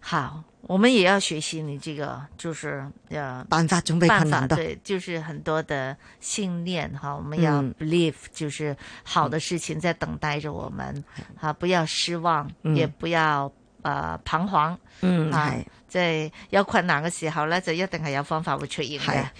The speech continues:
Speaker 2: 你不停諗
Speaker 1: 係。
Speaker 2: 將來 future 嘅嘢，係諗辦法，
Speaker 1: 嗯。
Speaker 2: 你就唔會將過去發生咗嘅事嘅變成一個壓力咯。
Speaker 1: 嗯。
Speaker 2: 你淨係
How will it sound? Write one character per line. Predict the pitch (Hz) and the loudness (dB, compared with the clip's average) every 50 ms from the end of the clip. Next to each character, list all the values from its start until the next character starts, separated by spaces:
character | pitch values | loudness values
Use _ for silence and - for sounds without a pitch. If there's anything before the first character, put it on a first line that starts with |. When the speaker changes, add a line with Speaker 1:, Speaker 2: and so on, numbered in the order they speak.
| - - - - | -18 -18 0 2
Speaker 2:
你 | 190 | 4
不 | 190 277 285 | 6 6 6
停 | - - 160 147 | 6 4 4 6
諗 | 147 147 156 196 | 4 4 4 4
Speaker 1:
係。 | 170 - - | 2 0 -2
Speaker 2:
將 | - - 262 254 254 254 247 | 2 4 4 6 6 4 4
來 | 208 143 - - 202 - _ _ _ | 2 0 -2 -6 -10 -16 _ _ _
future | - - - 254 254 254 233 - - 156 135 139 | -14 -2 0 2 2 2 2 0 0 0 -2 0
嘅 | - 165 160 160 | 0 0 0 0
嘢， | 160 151 143 143 143 - - _ | 2 2 2 2 0 -2 -8 _
係 | - 165 | 0 2
諗 | 160 151 180 226 | 4 4 4 2
辦 | 151 151 139 147 | 2 2 0 0
法， | 147 - 151 - - - - - - - | 0 -2 -2 -4 -4 -10 -16 -18 -2 2
Speaker 1:
嗯。 | 196 | 2
Speaker 2:
你 | 208 | 4
就 | 202 196 | 4 4
唔 | 180 170 156 160 | 2 2 0 2
會 | 175 185 | 0 2
將 | 180 240 247 247 | 2 2 2 2
過 | - 202 170 170 | 2 0 0 0
去 | 165 - | 0 0
發 | - 170 | -2 -2
生 | - - 220 214 | 0 0 0 0
咗 | 196 | 0
嘅 | 190 - | -2 -4
事 | 160 - - 143 131 | -4 -4 -4 -4 -4
嘅 | 143 139 | -4 -4
變 | - - 156 147 | -4 -4 -4 -4
成 | - 135 | -2 -4
一 | 160 | -4
個 | 175 - - - | -4 -4 -4 -4
壓 | 147 139 135 | -4 -6 -6
力 | 131 - 208 | -8 -8 -10
咯。 | 180 156 - - | -12 -14 -10 -4
Speaker 1:
嗯。 | 190 202 202 190 180 175 165 160 156 160 170 180 - | -2 -2 0 0 -2 -2 -2 -4 -4 -6 -6 -6 0
Speaker 2:
你 | - 190 | 0 0
淨 | 185 - 175 170 | 2 2 0 0
係 | 156 147 | 0 -2